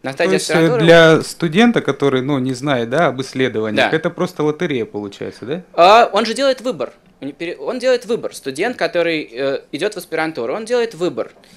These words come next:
Speaker 1: И я хочу сказать всем, кто сейчас на стадии студенчества находится, вы в привилегированном положении. Мало, трудно найти хорошего аспиранта. А, это вы выбираете во многом, да? Вы должны найти хорошую лабораторию,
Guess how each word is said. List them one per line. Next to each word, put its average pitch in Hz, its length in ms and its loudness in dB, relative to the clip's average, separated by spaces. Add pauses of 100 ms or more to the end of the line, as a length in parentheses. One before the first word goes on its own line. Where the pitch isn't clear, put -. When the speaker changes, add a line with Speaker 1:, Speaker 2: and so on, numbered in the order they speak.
(160)
Speaker 1:
И 156 80 -8
я 190 360 -2
хочу 269 180 -6
сказать 254 280 -4
всем, 240 320 -8
кто - 200 -8
сейчас 156 580 -4
на 139 140 -6
стадии 131 360 -6
студенчества 180 540 -12
находится, 143 640 -6
вы 202 320 -8
в 214 60 -16
привилегированном 170 680 -6
положении. 147 680 -4
Мало, 165 680 0
трудно 196 320 -6
найти 156 200 -4
хорошего 147 380 -4
аспиранта. 139 580 -8 (840)
А, 127 360 -4
это 156 240 -4
вы 214 140 -2
выбираете 160 540 -2
во 113 100 -2
многом, 110 400 -6
да? 139 200 -4
Вы 135 160 -6
должны 151 360 -6
найти 208 580 -6
хорошую 175 440 -6
лабораторию, 143 680 -4